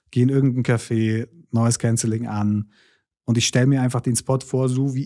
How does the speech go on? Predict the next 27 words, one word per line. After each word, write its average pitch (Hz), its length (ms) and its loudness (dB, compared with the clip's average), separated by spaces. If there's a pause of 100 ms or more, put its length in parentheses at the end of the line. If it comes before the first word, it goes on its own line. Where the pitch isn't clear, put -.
ich - 280 -6
ihn 139 280 0
gerne 123 380 0
sehen 117 420 0
würde 117 260 0
und 107 160 -2
wie 117 160 -4
ich 120 140 -2
sagen 113 320 0
würde, 110 200 0
boah, 104 280 -4
geiler 110 280 -4
Spot, 107 220 -8
ich 98 120 -10
schicke 113 160 -8
ihn 104 100 -2
weiter 104 200 -6
an 101 80 -6
meine 101 180 -6
Freunde. 98 460 -8 (560)
Das 117 180 0
ist 120 120 0
eigentlich 120 220 0
so 123 120 -4
immer, 139 300 -2
immer, 165 380 -4
mein, 139 340 -2